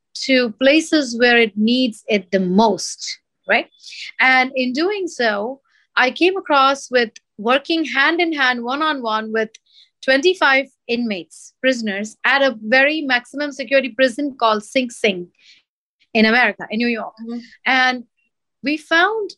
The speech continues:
Speaker 1: music to be a powerhouse of turning, transferring negative and violent energy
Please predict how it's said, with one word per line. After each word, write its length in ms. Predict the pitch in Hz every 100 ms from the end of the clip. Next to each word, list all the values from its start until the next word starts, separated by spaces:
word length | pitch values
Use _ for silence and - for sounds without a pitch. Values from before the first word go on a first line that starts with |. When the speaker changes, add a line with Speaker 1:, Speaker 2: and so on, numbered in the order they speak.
| -
Speaker 1:
music 520 | 233 269 285 285 -
to 140 | -
be 520 | 220 254 254 254 226 -
a 80 | 214 - -
powerhouse 960 | 247 320 320 233 240 320 - - - _ _ _ _ -
of 240 | 240 240 _ _
turning, 640 | - 277 320 262 233 294 302 _ _ _ _ _ _ -
transferring 840 | 285 320 - 254 233 240 294 254
negative 480 | 240 269 330 359 311 -
and 180 | 220 202 175
violent 500 | 226 269 311 339 -
energy 640 | 254 262 262 214 330 370